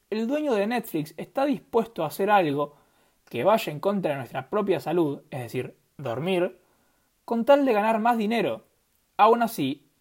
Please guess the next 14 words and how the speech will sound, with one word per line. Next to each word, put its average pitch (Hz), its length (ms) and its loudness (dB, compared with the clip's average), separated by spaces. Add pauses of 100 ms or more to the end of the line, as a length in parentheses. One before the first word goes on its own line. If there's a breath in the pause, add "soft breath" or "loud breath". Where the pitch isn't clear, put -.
(120)
la - 80 -4
estrategia 214 500 -4
para 147 180 2
recolectar 139 640 0
datos 156 480 4
entre, 120 300 -10
por 117 200 -8
ejemplo, 139 480 -6
Google 202 320 0
y 151 60 -2
Facebook 143 500 -4 (440 soft breath)
es 285 120 -2
completamente 208 720 0
diferente. 143 680 -4